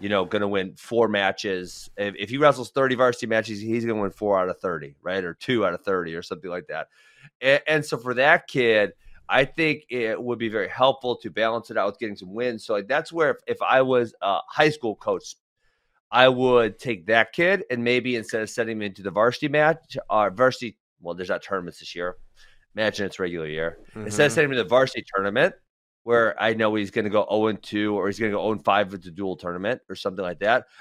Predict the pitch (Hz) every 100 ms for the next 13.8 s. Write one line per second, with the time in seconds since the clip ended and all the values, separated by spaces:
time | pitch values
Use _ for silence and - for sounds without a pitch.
0 | - - 127 123 120 - 120 113 107 107
1 | 87 104 92 98 87 107 117 143 180 -
2 | _ _ _ 117 110 117 - 110 - 120
3 | - 110 101 107 101 101 90 - 120 113
4 | 123 113 101 78 92 90 82 95 95 -
5 | - 90 90 80 98 98 92 104 90 _
6 | - 98 92 92 - 107 92 82 95 -
7 | 82 - 170 160 120 110 104 _ _ -
8 | - - 107 113 110 104 123 147 175 233
9 | 311 175 151 151 147 127 117 110 _ _
10 | _ - 123 135 123 107 117 127 123 101
11 | 104 95 92 143 135 110 156 120 107 131
12 | - 190 175 151 147 123 127 85 101 113
13 | - - 170 175 101 107 107 101